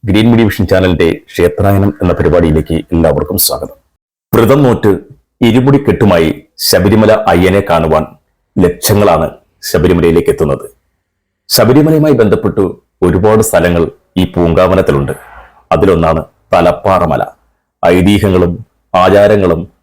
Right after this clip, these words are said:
അനുഷ്ഠാനങ്ങളുമൊക്കെ കടന്നു പോകുമ്പോൾ നമുക്ക് കാണാൻ കഴിയുന്ന ആദിവാസി ഗോത്ര സമൂഹങ്ങളുടെ മേഖലകളിലാണ് ഇതൊക്കെയുള്ളത്. അയ്യപ്പന്റെ പൂങ്കാവനത്തിലെ പതിനെട്ട് മലകളിൽ ഒന്നാണ് തലപ്പാറമല. ശബരിമല ആചാരാനുഷ്ഠാനങ്ങളുമായി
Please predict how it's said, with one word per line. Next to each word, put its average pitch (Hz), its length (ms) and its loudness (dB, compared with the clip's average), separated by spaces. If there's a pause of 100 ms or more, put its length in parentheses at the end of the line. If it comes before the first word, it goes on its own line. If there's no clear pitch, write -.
(100)
അനുഷ്ഠാനങ്ങളുമൊക്കെ 92 880 0 (540)
കടന്നു 90 240 0
പോകുമ്പോൾ 87 500 0
നമുക്ക് 87 280 -2
കാണാൻ 82 280 0
കഴിയുന്ന 80 460 -2 (340)
ആദിവാസി 92 760 0 (320)
ഗോത്ര 92 540 0
സമൂഹങ്ങളുടെ 87 680 0
മേഖലകളിലാണ് 80 760 0
ഇതൊക്കെയുള്ളത്. 73 600 -2 (840)
അയ്യപ്പന്റെ 127 440 2
പൂങ്കാവനത്തിലെ 101 720 0 (440)
പതിനെട്ട് 98 400 0
മലകളിൽ 87 460 2
ഒന്നാണ് 87 340 0
തലപ്പാറമല. 80 760 0 (800)
ശബരിമല 120 520 2
ആചാരാനുഷ്ഠാനങ്ങളുമായി 95 1500 0